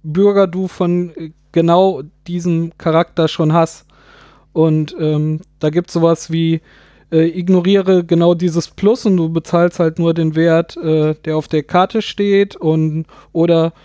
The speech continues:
wir hatten gestern auch ein Gebiet, was, äh, dann ermöglichte, mit Angriffsstärke auch Charaktere zu kaufen.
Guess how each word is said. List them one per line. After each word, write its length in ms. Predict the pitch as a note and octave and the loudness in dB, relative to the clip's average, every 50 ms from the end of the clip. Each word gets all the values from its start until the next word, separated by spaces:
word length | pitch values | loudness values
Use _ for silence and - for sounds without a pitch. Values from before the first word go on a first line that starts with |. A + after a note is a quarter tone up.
| _ _ - - _ _ _ | _ _ -20 -20 _ _ _
wir 140 | - E3+ G#3 | 0 0 0
hatten 300 | G#3 F#3 G3 E3+ E3+ D#3+ | 0 0 0 -2 -2 0
gestern 400 | - F3+ F#3+ - - G3+ F#3+ F#3 | -2 -2 -4 -2 -2 -4 -2 0
auch 140 | F3 F3+ F#3 | 0 0 0
ein 140 | G3+ F#3 D#3+ | 0 0 0
Gebiet, 560 | E3 F#3+ F3+ D#3+ E3 F3+ F3+ F#3+ F3+ - - | -2 -4 -4 -2 -2 -2 -2 -2 -4 -4 -2
was, 280 | F3+ E3+ D#3+ - - - | 0 0 0 -2 -8 -10
äh, 160 | D#3+ E3+ E3 E3 | -8 -8 -6 -4
dann 200 | F3 E3+ E3+ E3+ | -4 -4 -2 0
ermöglichte, 720 | E3+ E3 F3 F3 F#3 F#3 - - F#3+ F3+ - - F#3+ F3 | 0 2 4 4 2 2 0 -4 -4 -4 -2 -2 -2 -2
mit 280 | E3+ F3 F3 E3 - - | 0 0 -2 -2 -2 -2
Angriffsstärke 1120 | E3+ G3 A3+ G#3+ F3+ F3+ E3+ D#3+ - - - - E3 E3 E3 E3+ - - G3 F3+ F3+ D#3+ | 0 2 2 2 2 0 -2 -2 -6 -10 -4 0 2 2 2 0 0 -2 -2 0 0 -2
auch 340 | C#3 D#3+ E3+ E3+ E3+ - _ _ _ | 0 0 0 0 -2 -4 _ _ _
Charaktere 680 | - F3+ D#3+ D#3+ E3 - - - F3+ G3 F#3+ F#3 E3+ | -4 -4 -2 -2 -4 -6 -4 -2 0 0 0 0 -4
zu 160 | - - - D#3 | -4 -6 -10 -8
kaufen. 480 | - - D#3+ D#3+ E3 - - G3 F#3+ | -4 -2 -2 -2 -2 -2 -4 -6 -6